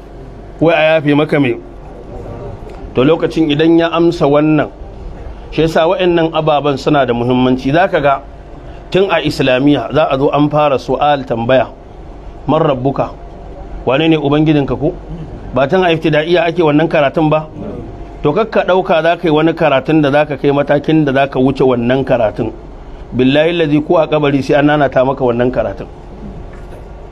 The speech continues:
Za a tambaye ka ma, ma, ma dinuka, me addininka? Ba kana faɗa ba tun kana rauda ana rangaji, ana cewa addini na shine addinin musulunci.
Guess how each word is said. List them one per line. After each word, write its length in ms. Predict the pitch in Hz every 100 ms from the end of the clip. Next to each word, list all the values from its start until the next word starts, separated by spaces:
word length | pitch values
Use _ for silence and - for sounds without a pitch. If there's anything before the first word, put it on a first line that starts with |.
| - -
Za 240 | 151 175 175
a 20 |
tambaye 400 | 170 156 160 165
ka 140 | 165
ma, 240 | 147 160 160 -
ma, 240 | 156 165 - - - - -
ma 240 | 135 170
dinuka, 520 | 170 175 175 165 117 -
me 160 | 135 165
addininka? 720 | 160 135 143 151 131 123 107 -
Ba 260 | 127 143 151
kana 280 | - 190 170
faɗa 240 | 156 160 170
ba 80 | 165
tun 180 | 180
kana 300 | 180 170 160
rauda 320 | 156 165 156 143
ana 240 | 165 151
rangaji, 480 | 147 156 156 156 156 - - - - -
ana 220 | 143 160 151
cewa 340 | 165 151 143 -
addini 400 | 135 127 170 160
na 120 | 151
shine 240 | 147 165 160
addinin 380 | 131 131 160 147
musulunci. 500 | 139 - 156 143